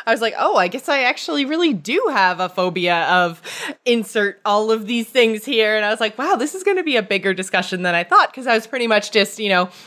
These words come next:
gonna tell my scary spider spor-, spider story and then let you guys, you know, have at it for the rest of the episode. But then I was like, "Oh, wait, I actually have a lot of phobias." And it's funny because I also thought phobias were really common,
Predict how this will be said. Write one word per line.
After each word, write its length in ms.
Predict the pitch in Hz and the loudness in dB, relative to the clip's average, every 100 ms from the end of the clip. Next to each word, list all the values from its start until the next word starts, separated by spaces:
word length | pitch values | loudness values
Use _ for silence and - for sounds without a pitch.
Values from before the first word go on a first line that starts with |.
| - | -2
gonna 200 | 240 240 | 0 0
tell 180 | 226 233 | 0 0
my 140 | 220 | 0
scary 380 | 214 - 233 214 | -4 -2 0 0
spider 300 | 214 226 247 | 0 0 0
spor-, 340 | 254 180 175 196 | -2 -2 -2 -2
spider 580 | 190 - - 226 220 240 | -8 -14 -6 0 0 0
story 340 | - 170 175 | -2 0 0
and 100 | 185 | 0
then 120 | 185 185 | 0 0
let 140 | 180 | 0
you 80 | 202 | 0
guys, 480 | 202 208 202 196 - - - - - | 0 0 0 -6 -16 -16 -16 -18 -6
you 120 | 226 | 0
know, 140 | 214 220 | 0 0
have 260 | 247 226 | 0 2
at 140 | 240 262 | 2 0
it 120 | 233 | -2
for 100 | 233 | -2
the 80 | 226 | 0
rest 200 | 247 - | 0 -2
of 60 | |
the 80 | 240 | -2
episode. 460 | 277 - 254 233 233 | -2 -2 0 0 0
But 120 | 240 | -2
then 140 | 392 | 0
I 80 | 277 | 0
was 100 | 262 | 0
like, 140 | 254 - | -2 -2
"Oh, 180 | 208 254 | -4 -2
wait, 320 | 254 330 233 | 0 0 0
I 200 | - 240 | 0 0
actually 420 | 294 277 - 277 269 | 0 -2 -4 -8 -2
have 240 | 269 277 - | 0 0 0
a 120 | 277 | 0
lot 640 | 285 269 269 339 254 202 | 0 -6 -2 0 0 -2
of 300 | 240 240 277 | -4 -6 -6
phobias." 760 | - 262 392 240 160 156 160 | -2 -2 0 0 2 0 -4
And 380 | - 196 196 196 196 - - - 294 | -2 2 2 -2 -10 -18 -18 -16 -4
it's 220 | - 311 - | -2 -2 0
funny 260 | 285 359 | -2 0
because 340 | 240 220 247 220 | -2 -2 -4 0
I 180 | 226 226 | 0 2
also 320 | 226 285 427 | 0 0 -2
thought 280 | 427 392 - | 0 -2 0
phobias 420 | 262 262 311 349 | -2 0 -2 0
were 100 | 349 | 0
really 240 | 294 254 | 0 -2
common, 540 | 226 - 170 175 240 | -4 -2 0 0 -2